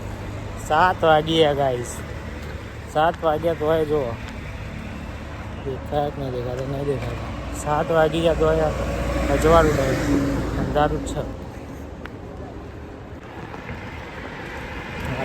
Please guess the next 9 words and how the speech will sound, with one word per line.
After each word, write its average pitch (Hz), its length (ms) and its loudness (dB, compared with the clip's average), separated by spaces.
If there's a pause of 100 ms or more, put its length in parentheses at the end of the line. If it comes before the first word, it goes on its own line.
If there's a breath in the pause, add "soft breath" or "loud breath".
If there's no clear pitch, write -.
તો 147 60 0
એકલા 147 340 4
જ 151 40 2
છીએ. 139 320 0 (2500)
Finally, 151 380 2
ગાઈસ, 151 480 4 (160)
એક 156 260 -4
હજાર 151 260 4
સ્ટેપ 147 360 -2